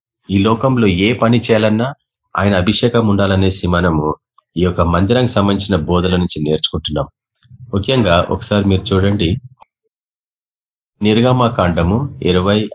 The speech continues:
ఐదవ అధ్యాయం. నిర్గమకాండము ఇరవై ఐదవ అధ్యాయంలో దేవుడు ఒక విషయాన్ని మనకి జ్ఞాపకం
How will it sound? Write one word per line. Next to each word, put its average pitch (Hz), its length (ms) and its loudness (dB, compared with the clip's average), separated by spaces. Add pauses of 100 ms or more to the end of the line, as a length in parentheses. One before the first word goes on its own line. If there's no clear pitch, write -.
ఐదవ 87 340 0
అధ్యాయం. 78 360 -2 (1160)
నిర్గమకాండము 90 1040 -2 (1400)
ఇరవై 92 340 0
ఐదవ 80 360 2
అధ్యాయంలో 78 600 0 (1200)
దేవుడు 101 360 2 (100)
ఒక 87 200 0 (360)
విషయాన్ని 87 440 2
మనకి 80 300 2
జ్ఞాపకం 78 440 -2